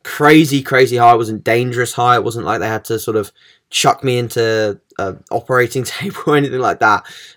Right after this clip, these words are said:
Uh, it wasn't as ridiculous as people were thinking it was. It really wasn't at all. It was just, you have to be precautious in these, in these situations. So I had to go and get it double checked. Of course I did. So got it double checked. They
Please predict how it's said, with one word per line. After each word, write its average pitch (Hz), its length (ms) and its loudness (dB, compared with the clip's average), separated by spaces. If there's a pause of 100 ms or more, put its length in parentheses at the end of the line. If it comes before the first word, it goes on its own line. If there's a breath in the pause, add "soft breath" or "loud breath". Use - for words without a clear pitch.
Uh, 101 240 -2
it 98 60 -4
wasn't 117 240 -4
as 104 160 -4
ridiculous 101 540 -4
as 101 100 -6
people 98 340 -6
were 92 200 -6 (520 soft breath)
thinking - 760 -6
it 95 120 -6
was. 87 340 -6
It 101 60 0
really 101 240 -2
wasn't 98 340 -4
at - 160 -12
all. 101 220 -8
It - 120 -4
was 107 140 -4
just, - 380 -2 (320 soft breath)
you 123 160 0
have 127 260 2
to 143 80 -6
be 123 140 -6
precautious 127 880 0
in 113 220 -6
these, 107 580 -6 (400 soft breath)
in 107 100 -8
these 107 200 -4
situations. 120 680 -2
So 110 120 -2
I 98 80 -2
had 117 120 -4
to - 60 -20
go 120 80 -2
and 117 80 -2
get 113 140 0
it - 80 -2
double 110 200 -2
checked. - 420 -4
Of - 100 -18
course 127 320 -2
I 107 60 -4
did. 120 320 -2 (480 soft breath)
So 101 360 -2 (140)
got 143 160 4
it 147 100 6
double 143 180 2
checked. - 500 2
They 110 420 0